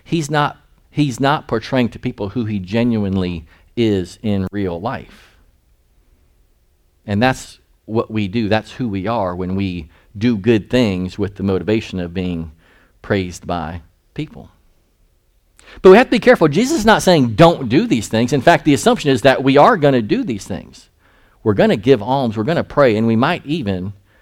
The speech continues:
fast. But his point is, be cautious, be careful when you do that. The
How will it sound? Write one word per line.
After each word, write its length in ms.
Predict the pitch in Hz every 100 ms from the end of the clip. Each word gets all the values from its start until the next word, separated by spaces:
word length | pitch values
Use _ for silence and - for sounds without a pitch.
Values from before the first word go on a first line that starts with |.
| _ _ _
fast. 580 | - 185 104 - - -
But 140 | 123
his 160 | 120 120
point 240 | - 214
is, 180 | - -
be 280 | 101 98 214
cautious, 500 | - 156 247 - -
be 100 | 208
careful 580 | - - 185 - 117 107
when 140 | 104
you 80 | 87
do 220 | - 180
that. 200 | 92 67
The 180 | 98